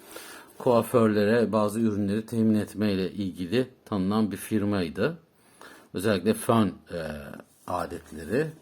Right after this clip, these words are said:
E, şimdi burada gördüğünüz, e, ürün aslında bir Çin malı. Bol bol da AliExpress'te aslında bulabiliyorsunuz.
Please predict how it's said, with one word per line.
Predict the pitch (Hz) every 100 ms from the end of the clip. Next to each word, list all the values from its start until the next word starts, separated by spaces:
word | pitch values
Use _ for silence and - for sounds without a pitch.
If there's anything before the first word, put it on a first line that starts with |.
| - - - - - - 92
E, | 104 110 113 113 98 - - - - _ _ - -
şimdi | - - 139 131 120
burada | 143 143
gördüğünüz, | 135 143 139 151 165 160 -
e, | 131
ürün | 123 127 131 160 131
aslında | 135 135 156 156 151
bir | 143
Çin | - 175 170
malı. | 123 143 139
Bol | 123 156 151
bol | 143 127
da | 123 120
AliExpress'te | 123 139 143 - - 135 - 135
aslında | 123 - 139 127 110
bulabiliyorsunuz. | 113 117 135 175 165 120 160